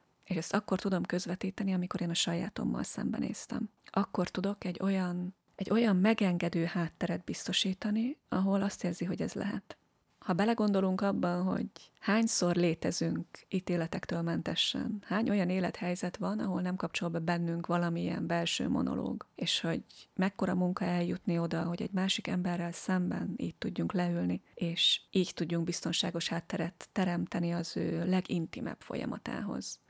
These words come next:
akkor azt hiszem, hogy ez belátható, hogy ez meg tudjon születni, hogy én teljes mértékben jelen tudjak lenni, ez semmi másról nem szól, mint egy hatalmas nagy belső munkáról. És nem arról, hogy én tisztában vagyok-e azzal, hogy bizonyos betegségeknek mi a neve,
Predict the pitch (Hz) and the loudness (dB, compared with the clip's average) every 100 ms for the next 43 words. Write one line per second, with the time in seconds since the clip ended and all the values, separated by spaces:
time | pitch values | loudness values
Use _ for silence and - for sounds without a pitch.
0 | - - - 233 240 - 185 185 190 175 | -20 -12 -4 -4 -2 -2 -2 -2 -2 0
1 | 214 180 - 180 - 170 180 - _ - | 2 0 -2 -6 -2 -2 -2 -10 _ -6
2 | 160 - 180 - 175 170 165 - 175 - | -4 -2 -4 -2 -4 -2 -4 -2 -2 -4
3 | - 175 - - - 175 165 165 165 - | -8 -8 -10 -20 -6 -4 -2 -2 -4 0
4 | 208 190 165 - 175 - 170 160 165 165 | 2 2 2 0 -2 -4 -6 -4 -4 -4
5 | 170 180 180 175 - 180 185 202 190 185 | -4 -6 -6 -6 -6 -4 -4 -4 -4 -6
6 | - - 190 180 175 175 - 170 165 165 | -6 -4 0 2 0 -2 -4 -2 -2 -2
7 | 165 - 165 165 170 170 - - 175 - | -4 -4 -4 -4 -4 -6 -8 -6 -6 -4
8 | - - - - 58 - - - - - | -4 -4 -4 -6 -6 -4 -2 -2 -2 -2
9 | - - - - 214 _ 247 - 233 202 | -4 -6 -6 -6 -8 _ -6 0 2 4
10 | 190 180 190 180 180 175 180 - 175 170 | 4 2 2 0 -2 -2 -4 -2 -4 -2
11 | 175 175 180 - 180 175 - 175 170 180 | -2 -4 -6 -4 -2 -2 -2 -2 0 0
12 | 175 160 - - 185 175 175 - 175 185 | -2 -4 -8 -2 0 0 0 -2 -4 -2
13 | - 190 - - 185 185 165 170 180 185 | -2 -2 -4 -6 -4 -2 -2 0 0 0
14 | 180 | -4